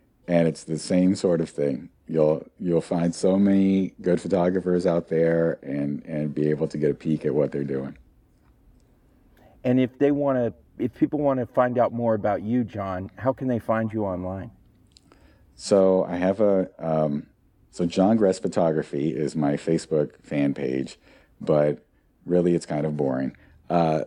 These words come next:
Speaker 1: so the main thing would be my Instagram, which is John Gress Media.
Speaker 2: Mm.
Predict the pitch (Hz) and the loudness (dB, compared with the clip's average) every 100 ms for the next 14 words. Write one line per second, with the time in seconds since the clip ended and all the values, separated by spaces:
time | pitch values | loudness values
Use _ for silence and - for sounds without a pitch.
0 | - - 90 82 85 90 101 92 87 80 | -8 -2 0 2 2 2 2 2 0 0
1 | 82 78 73 76 73 71 71 71 73 78 | -2 -2 -4 -6 -4 -2 -2 -2 -4 -2
2 | 78 - 76 73 73 73 69 - 73 76 | -4 -2 -2 0 0 0 -2 -2 -4 -2
3 | 69 60 57 - _ _ _ _ _ _ | -2 -4 -8 -12 _ _ _ _ _ _
4 | _ - 87 87 | _ -14 -12 -12